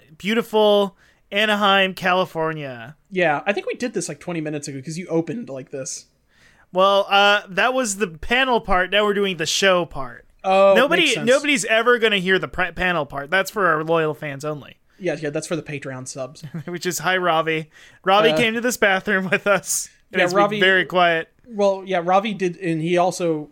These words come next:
Speaker 2: he's kind of in debt to us 'cause he did immediately spill two Cokes inside of our restaurant.
Speaker 1: Yes.
Speaker 2: And, uh, and he shorted out one of the animatronic trolls.
Speaker 1: Yeah, yeah. And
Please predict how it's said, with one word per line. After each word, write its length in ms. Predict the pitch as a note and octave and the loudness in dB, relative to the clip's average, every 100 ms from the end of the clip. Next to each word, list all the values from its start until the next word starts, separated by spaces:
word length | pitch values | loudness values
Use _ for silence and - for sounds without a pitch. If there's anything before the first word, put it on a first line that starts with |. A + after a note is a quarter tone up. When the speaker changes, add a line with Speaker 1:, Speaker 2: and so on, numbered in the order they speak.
| _ - _ _ E3+ | _ -20 _ _ -10
Speaker 2:
he's 160 | G3+ | -8
kind 160 | G#3+ G3+ | -4 -4
of 80 | G3 | -4
in 120 | F#3 | -4
debt 220 | D#3 D#3+ | -4 -4
to 100 | E3 | -6
us 120 | D3+ - | -8 -8
'cause 160 | D3+ | -12
he 100 | D#3 | -12
did 320 | C#3+ E3 E3 E3 | -6 -4 -2 -4
immediately 560 | D3 D3 D3+ D#3+ E3+ | -8 -8 -8 -8 -10
spill 360 | D#3 - D#3 D3 | -10 -8 -6 -6
two 200 | - E3 | -8 -12
Cokes 420 | - D3+ D3 - | -8 -8 -8 -10
inside 260 | E3+ D#3+ D#3 | -8 -6 -6
of 80 | |
our 100 | D#3 | -8
restaurant. 540 | D3 E3 - G3+ G#3+ A3 _ - - | -8 -8 -8 -10 -10 -12 _ -20 -8
Speaker 1:
Yes. 380 | D3+ E3+ E3+ E3 | -2 0 0 0
Speaker 2:
And, 80 | |
uh, 140 | F3 D#3+ | 0 0
and 100 | D#3 | 0
he 60 | C#3+ | -4
shorted 380 | - F#3 E3+ E3 | -4 -2 0 0
out 140 | D#3 | 0
one 120 | D#3 | -2
of 60 | D3+ | -4
the 80 | D#3+ | -4
animatronic 540 | D3+ D3 D#3+ D3+ C#3+ | -4 -6 -4 -6 -6
trolls. 540 | - D3 D3+ D#3+ - _ _ | -6 -4 -2 -4 -8 _ _
Speaker 1:
Yeah, 400 | F#3 G#3 G#3 F#3 | -4 0 2 4
yeah. 340 | F#3 F3+ E3+ E3 _ _ _ _ | 4 4 2 -2 _ _ _ _
And 380 | G#3 G3+ G#3 G#3 | 0 2 2 0